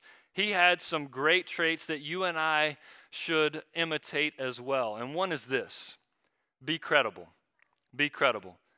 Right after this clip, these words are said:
Acts twenty-two tells us that Ananias was a follower of Jesus and he was a devout observer of the law. Even though he was a Christian,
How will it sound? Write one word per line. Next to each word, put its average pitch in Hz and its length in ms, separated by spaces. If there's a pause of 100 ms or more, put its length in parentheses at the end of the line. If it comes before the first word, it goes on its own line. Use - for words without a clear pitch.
(280)
Acts 170 240
twenty-two 190 460
tells 175 380
us 165 100
that 165 180
Ananias 165 600
was 151 140
a 147 80
follower 180 580
of 147 180
Jesus 160 540 (100)
and 202 400
he 180 80
was 175 160
a 160 80
devout 151 420
observer 151 520
of 135 180
the 127 80
law. 117 300 (560)
Even 214 320
though 208 160
he 190 140
was 160 160
a 156 80
Christian, 147 680